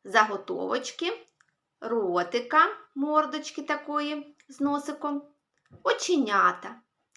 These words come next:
Це ми будемо робити на вирізаних колах. Також вушка. Можна взяти світло-коричневий папір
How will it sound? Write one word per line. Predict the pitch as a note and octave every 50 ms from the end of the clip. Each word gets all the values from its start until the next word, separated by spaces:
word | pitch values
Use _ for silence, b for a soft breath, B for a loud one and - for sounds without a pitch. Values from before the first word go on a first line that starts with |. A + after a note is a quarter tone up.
| B B B B B B -
Це | - B3+ B3 A#3+
ми | A#3 A3+ G#3+
будемо | G3 G#3 A3+ - G3+ F#3+ F#3+ G3
робити | F#3+ F#3+ F3 E3+ G#3+ C#4+ F4 - - G3 G3 - _ _ _ -
на | - G#3+ A3 G#3+
вирізаних | F#3+ F3 G3 A3 A#3+ A#3 A3+ G3+ A3 G#3+ G#3 G#3+ G#3 A3 - _
колах. | - G#3 G#3+ G#3 G3+ F#3 F3 F3+ F3 - - - _ _ _ _ _ _ _ _ _ _ _ _ _ _ _ _ -
Також | - A3 - - - A3 B3+ F#4 B4+ B4+ - - - _ _ _ _ -
вушка. | A#3+ G#3+ A3+ A#3 G#3+ F#3+ - - - - G3+ F#3 F#3+ G3 _ _ _ _ _ _ _ _ _ B B B B B B B B B
Можна | G#3+ A3+ A#3+ A#3 A3+ A#3+ A#3+
взяти | G#3+ G3+ G3+ A#3+ A#3 A3 G#3+ - - F#3+ F#3+ F#3+ - _ _
світло-коричневий | _ - - A3+ A#3+ A#3 - A3 G#3 - - A#3 A#3 A3+ F#3+ - - - G3 F#3 F#3+ F#3+
папір | F#3+ - G3+ F#3+ - - C#4 F4+ B4